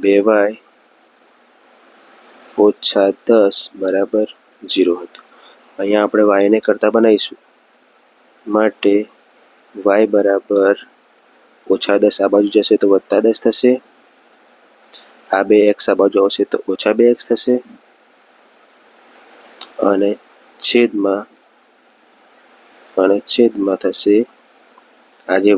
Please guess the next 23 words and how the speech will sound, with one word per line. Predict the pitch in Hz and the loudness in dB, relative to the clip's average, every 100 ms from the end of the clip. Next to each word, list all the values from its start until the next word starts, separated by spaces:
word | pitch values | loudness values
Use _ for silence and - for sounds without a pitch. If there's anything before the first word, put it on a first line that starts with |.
| 92 | 2
વાય, | 101 101 | 0 2
જે | 117 - _ _ 101 | -2 -2 _ _ 0
વાય | 95 107 | 0 2
જોડે | 107 110 | 2 2
બે | 107 | 0
ગુણાયેલો | 117 113 113 104 | 2 2 2 0
હતો | 104 104 | 0 0
એ | 98 | 0
છેદમાં | 92 95 87 85 | -4 -4 -8 -6
જશે, | 85 104 113 _ _ _ _ _ _ _ _ _ _ - | -6 -4 -4 _ _ _ _ _ _ _ _ _ _ -6
છેદમાં | 87 92 90 80 | -4 -4 -4 -6
બે. | 73 _ - - - _ _ _ _ - - - - - - | -8 _ -20 -20 -20 _ _ _ _ -20 -18 -18 -20 -20 -4
હવે | 104 110 120 - _ _ _ _ _ _ _ _ - | 2 2 2 -4 _ _ _ _ _ _ _ _ -10
અહીંયા | 110 110 107 | -2 0 0
પણ | 110 | 0
આપણે | 101 107 101 | 0 0 0
એક્સની | - 104 | 0 -2
કિંમત | 101 101 95 | 0 0 0
ધારીશું | 98 107 110 | 0 0 -2
અને | 101 95 | -2 -2
વાયની | 92 101 98 | -2 -2 -6
કિંમત | 95 107 - - - | -2 -2 -4 -12 -6
શોધીશું. | 92 85 - - | -4 -4 -8 -14